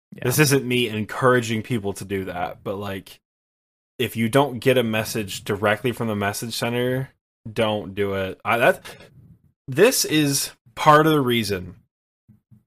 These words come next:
Speaker 2: these people here that we are reacting to, people who get scammed, they give their login information, they take login info,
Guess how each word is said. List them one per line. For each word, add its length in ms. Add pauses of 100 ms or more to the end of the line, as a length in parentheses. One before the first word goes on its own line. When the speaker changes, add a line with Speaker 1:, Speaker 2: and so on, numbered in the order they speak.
(180)
Speaker 2:
these 360
people 380
here 460
that 180
we 140
are 140
reacting 680
to, 400 (640)
people 260
who 160
get 220
scammed, 640
they 140
give 220
their 140
login 360
information, 560
they 80
take 320
login 360
info, 520